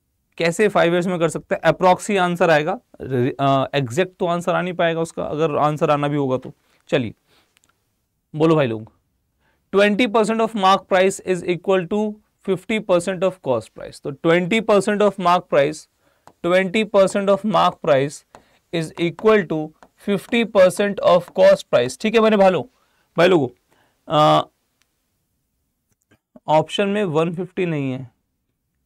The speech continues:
तो ऑप्शन में तो वन फिफ्टी की बात नहीं करी, आंसर तो वन फ़ोर्टी है शिवांश जी, ऑप्शन में तो आंसर तो वन फ़ोर्टी है। वन फिफ्टी कहाँ से आ गया,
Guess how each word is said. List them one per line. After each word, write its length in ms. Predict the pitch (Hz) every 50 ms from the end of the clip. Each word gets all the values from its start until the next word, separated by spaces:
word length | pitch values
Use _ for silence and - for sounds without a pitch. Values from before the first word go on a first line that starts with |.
| _ -
तो 80 | 160 156
ऑप्शन 300 | 147 139 - - 175 170
में 140 | 170 165
तो 100 | 160 170
वन 160 | 165 170 165 165
फिफ्टी 280 | 160 151 156 170 165
की 80 | 160 160
बात 220 | 151 151 147 151
नहीं 100 | 180 175
करी, 120 | 180 185 180
आंसर 220 | 160 151 156 175
तो 120 | 160 160
वन 160 | 151 156 156 151
फ़ोर्टी 340 | - 151 147 143 - 175
है 60 | 175 170
शिवांश 340 | - 190 180 180 180 190
जी, 140 | 170 180 180 - _ _ _ _ _ _ _ _ _ _ _ _ _ _ _ _ _ _ _ _ -
ऑप्शन 300 | 147 143 143 - - 165
में 120 | 160 160
तो 160 | - 175 170
आंसर 340 | - - 156 156 160 156 165
तो 100 | 160 175
वन 140 | 165 170 170
फ़ोर्टी 380 | 165 - 175 175 - - 196 208
है। 120 | 208 - _ _ _ _ _ _ - - - 165
वन 140 | 175 180
फिफ्टी 200 | 170 156 - 190
कहाँ 180 | 170 160 151 147
से 100 | 139 139
आ 60 | 113
गया, 220 | 113 117 - -